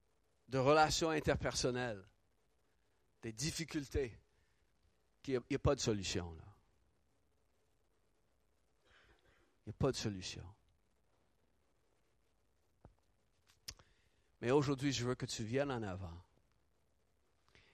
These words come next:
Et on va poser un geste ensemble dans l'autorité de Dieu.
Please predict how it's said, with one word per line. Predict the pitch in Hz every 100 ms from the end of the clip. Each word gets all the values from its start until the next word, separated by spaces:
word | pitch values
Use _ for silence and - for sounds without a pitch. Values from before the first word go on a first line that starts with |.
| -
Et |
on | 113
va | 110
poser | - 143 147 147
un | 135 117
geste | 123 123 120
ensemble | 104 - 110
dans | 107 92
l'autorité | 92 95 113 101 101 101
de | 87 85
Dieu. | 82 82